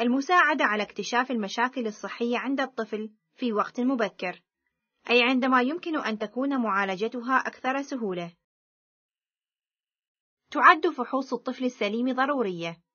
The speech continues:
حتى عندما يبدو الطفل سعيدًا وفي حالة صحية جيدة. تساعد هذه الفحوص على مراقبة نمو الطفل وتطوره.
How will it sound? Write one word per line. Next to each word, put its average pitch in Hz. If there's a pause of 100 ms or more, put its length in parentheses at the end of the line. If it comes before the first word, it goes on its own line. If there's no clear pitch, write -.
(200)
حتى 370
عندما 240
يبدو 226
الطفل 233
سعيدًا 233
وفي 208
حالة 226
صحية 214
جيدة. 240 (540)
تساعد 311
هذه 254
الفحوص 240
على 202
مراقبة 185
نمو 220
الطفل 240 (200)
وتطوره. 214